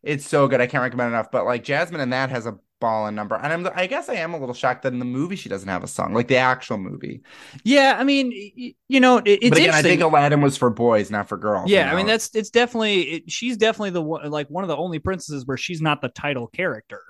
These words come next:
Speaker 2: Um,
Speaker 1: Mm-hmm.
Speaker 2: and even the movie itself starts with Jafar. You know, you, you have, like, the,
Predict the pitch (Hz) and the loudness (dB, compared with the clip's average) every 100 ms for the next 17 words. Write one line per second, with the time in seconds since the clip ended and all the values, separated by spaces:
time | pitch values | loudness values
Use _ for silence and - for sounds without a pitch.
0 | - _ _ _ _ - 143 135 135 180 | -20 _ _ _ _ 0 2 2 2 2
1 | 320 440 262 156 240 294 151 - - 247 | 4 4 2 4 4 4 2 -2 -2 0
2 | 294 - 185 180 190 180 139 147 - 233 | -2 -4 -2 0 0 -2 -2 -6 -2 -2
3 | - - _ _ - 165 156 156 175 180 | -4 -10 _ _ -8 -4 -2 -2 2 0
4 | 170 175 170 175 165 156 160 160 147 147 | 2 2 4 4 2 0 0 0 0 -2
5 | 151 143 135 | -2 -2 -4